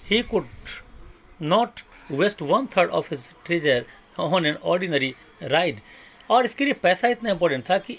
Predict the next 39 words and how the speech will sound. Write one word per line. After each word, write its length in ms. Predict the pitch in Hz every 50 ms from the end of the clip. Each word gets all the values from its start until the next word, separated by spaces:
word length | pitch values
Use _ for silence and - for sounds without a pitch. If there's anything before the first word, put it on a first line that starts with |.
| -
एक 280 | 214 233 254 - - 165
राइड 280 | 143 143 160 190 185 170 -
पर 220 | - 147 113 101 - - - _ _ - - - _ _ - - - - - - - - -
अपने 220 | 190 - - 233 214 - -
ट्रेजर 280 | 175 196 196 226 233
का 120 | 226 - 202
वन 300 | 175 147 170 196 208 196
थर्ड, 180 | - - 127
क्योंकि 200 | 135 170 170 -
तीन 180 | - 214 226 220
पैसा 280 | 220 214 208 - 202
था 120 | - 175 175
तो 100 | 175 202
एक 160 | 208 208 -
पैसा 200 | - 202 180 196 190
उसका 160 | 180 - 190
चार्ज 320 | 175 - - 170 170 175 175 -
था 100 | 135 135 175 175
राइडिंग 320 | 147 156 160 151 151 139
का, 140 | 151 151 151
वन 220 | 151 147 165 165
राइडिंग 260 | 143 139 131 127 123 -
का, 120 | - 135 - - - - - - - - -
तो 60 | - 214
वो 260 | 202 202 208 220 254
खर्च 280 | - - - 220 202
नहीं 160 | 190 185 175 185
करना 260 | - 165 135 120 113
चाहता 280 | - 110 110 117 117
था। 180 | 107 - - - - - - - - - - - - -
Then 180 | 156 214 240 233
the 60 | 214 - -
children 360 | - 196 180 170 160 151 143 127
bought 240 | 147 147 151 147 - - _ -
clay 160 | 185 185 190 180 - -
toys, 320 | 117 - - - 131 - - - - - _ _
तब 140 | - 147 147
लड़कों 280 | 147 147 147 - 160 151
ने 160 | 165 190